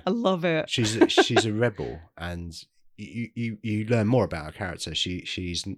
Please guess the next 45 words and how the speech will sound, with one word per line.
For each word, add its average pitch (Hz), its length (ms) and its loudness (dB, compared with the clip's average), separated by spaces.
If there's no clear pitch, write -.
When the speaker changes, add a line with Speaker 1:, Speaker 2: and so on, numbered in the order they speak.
Speaker 2:
not 101 280 -8
really 85 400 -6
close - 420 -4
to 85 80 -8
her 80 80 -6
parents, 98 560 -4
I, 101 120 -4
I 92 80 -6
guess, 107 400 -2
fr-, 190 160 0
Speaker 1:
Mm-hmm. 196 120 -4
Speaker 2:
from 95 160 -8
what - 120 -6
I - 40 -6
can 90 160 -8
gather. 95 400 -4
So - 180 -4
she's 92 240 -2
probably 90 340 -2
just - 240 -6
like, 78 100 -6
"Well, 87 160 -6
fuck - 340 -6
you 85 140 -8
to 98 140 -8
everyone," 80 420 -10
kind 69 220 -14
of 69 80 -14
thing. 65 240 -14
"I'll 76 80 -10
do 85 200 -4
what 76 140 -2
I 82 60 -4
want." 90 260 -6
Speaker 1:
I 190 40 2
love 180 240 0
it. 156 200 -4
Anarchy. 180 340 0
Speaker 2:
Yeah, 113 120 4
it's 80 260 -4
great. 113 320 -4
It's - 100 -8
great. 95 320 -6
So 120 160 -2
it's, 110 200 -2